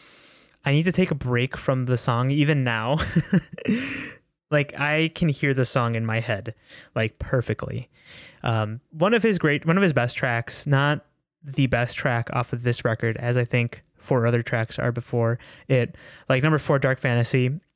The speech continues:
Again, fantastic opener, so catchy, and, and fantastic production, both from Kanye's front and, um, great delivery from Bon Iver and Tiana Taylor. Just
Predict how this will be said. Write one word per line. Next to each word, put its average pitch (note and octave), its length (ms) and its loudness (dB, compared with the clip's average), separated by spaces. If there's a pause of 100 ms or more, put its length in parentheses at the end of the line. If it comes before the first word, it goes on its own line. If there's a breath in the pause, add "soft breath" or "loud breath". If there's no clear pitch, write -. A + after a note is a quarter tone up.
Again, D3 240 2
fantastic D#3+ 540 0
opener, A#2+ 480 2 (460 loud breath)
so - 220 0
catchy, A#2 720 0 (600)
and, B2+ 280 2
and C3+ 360 0
fantastic C#3 500 0
production, A#2 720 0 (120)
both - 440 0 (380)
from C3+ 160 0
Kanye's B2 400 0
front A#2 420 -2 (520 loud breath)
and, A2+ 360 0
um, A2 540 0 (440)
great G3+ 220 0
delivery F3+ 340 2
from C3 160 -2
Bon C3+ 160 2
Iver B2 460 2
and C3 160 0
Tiana A#2+ 240 0
Taylor. A2+ 320 -2
Just - 240 -6